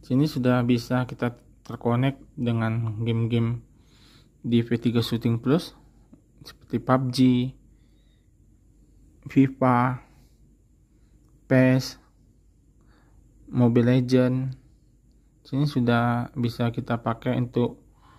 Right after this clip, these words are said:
bermain eFootball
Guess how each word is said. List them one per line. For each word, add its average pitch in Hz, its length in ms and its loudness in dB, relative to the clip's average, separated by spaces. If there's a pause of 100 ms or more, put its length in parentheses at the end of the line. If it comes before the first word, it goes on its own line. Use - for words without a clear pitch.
(440)
bermain 113 800 0 (2250)
eFootball 120 720 2